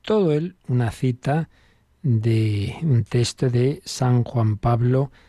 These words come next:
segundo, en Vigesimus quintus Annus. Y como veis,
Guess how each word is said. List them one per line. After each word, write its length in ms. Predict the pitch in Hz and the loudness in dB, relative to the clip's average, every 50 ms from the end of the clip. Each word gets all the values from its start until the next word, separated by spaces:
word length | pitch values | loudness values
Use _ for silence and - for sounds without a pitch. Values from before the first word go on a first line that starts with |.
| _ _ | _ _
segundo, 760 | - - - - 120 110 104 123 123 120 110 101 92 87 92 | -16 -12 -4 -2 -2 0 2 2 2 2 2 0 -4 -6 -8
en 160 | 98 101 98 | -8 -6 -6
Vigesimus 760 | 92 104 95 - - 123 113 - - - 117 110 104 - - | -4 -6 -6 -4 -2 -2 -2 -2 0 0 0 2 0 0 -4
quintus 640 | - - 127 123 120 117 - - 131 123 - - - - - - - _ _ _ - - | -2 0 2 2 2 0 -2 -2 -4 -4 -4 -6 -10 -18 -20 -20 -20 _ _ _ -6 -2
Annus. 440 | 147 127 117 107 101 120 120 - - - - - - - _ _ _ | 0 0 0 0 -2 -4 -8 -12 -14 -16 -20 -20 -20 -20 _ _ _
Y 60 | - | -10
como 280 | - - 147 147 147 143 | -4 0 0 2 2 2
veis, 420 | 139 139 143 151 143 - - - | 2 0 0 0 -2 -6 -8 -12